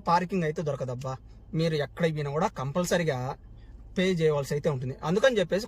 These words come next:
కొంతమంది ఏం, ఏం చేస్తూ ఉంటారంటే కనుక అండర్ గ్రౌండ్ లో పార్కింగ్ ఉంటుంది కాబట్టి అక్కడికి వెళ్ళారనుకోండి, అక్కడ ప-, పదిహేను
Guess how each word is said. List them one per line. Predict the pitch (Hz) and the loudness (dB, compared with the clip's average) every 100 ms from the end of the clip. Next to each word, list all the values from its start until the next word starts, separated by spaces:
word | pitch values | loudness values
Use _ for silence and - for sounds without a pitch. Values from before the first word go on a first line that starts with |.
| 180 | -4
కొంతమంది | 156 170 185 175 | -2 -2 0 0
ఏం, | 170 175 - - - 160 | 0 -2 -6 -14 -6 -2
ఏం | 180 | 0
చేస్తూ | 180 151 | 0 -2
ఉంటారంటే | 139 135 139 | -4 -4 -4
కనుక | 185 214 | 0 2
అండర్ | 180 220 | 2 2
గ్రౌండ్ | 220 214 220 | 2 4 2
లో | - | 2
పార్కింగ్ | 156 175 175 147 | 0 0 0 -2
ఉంటుంది | 151 147 | -2 -4
కాబట్టి | 131 139 165 - | -4 -2 -2 -2
అక్కడికి | 151 143 | -2 -2
వెళ్ళారనుకోండి, | 143 151 165 139 127 131 127 151 - - - - - - - 196 | -2 0 0 0 -4 -4 -4 -6 -8 -16 -16 -18 -16 -16 -4 2
అక్కడ | 202 196 | 4 4
ప-, | 190 175 170 175 - | 4 6 4 2 0
పదిహేను | 185 196 | 2 4